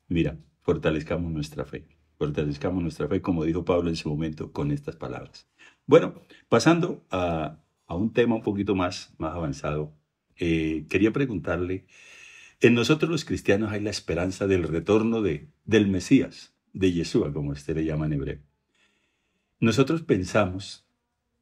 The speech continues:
que, de acuerdo a lo que dicen las Escrituras, una de las señales fuertes, vamos a decirlo, es justamente el renacimiento de Israel como país, lo que estamos hablando, ¿no?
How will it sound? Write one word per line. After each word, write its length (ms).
que, 480
de 140
acuerdo 340
a 40
lo 80
que 100
dicen 200
las 120
Escrituras, 880
una 220
de 80
las 160
señales 440
fuertes, 460
vamos 260
a 40
decirlo, 580
es 240
justamente 720
el 180
renacimiento 540
de 80
Israel 260
como 200
país, 240
lo 140
que 60
estamos 280
hablando, 320
¿no? 200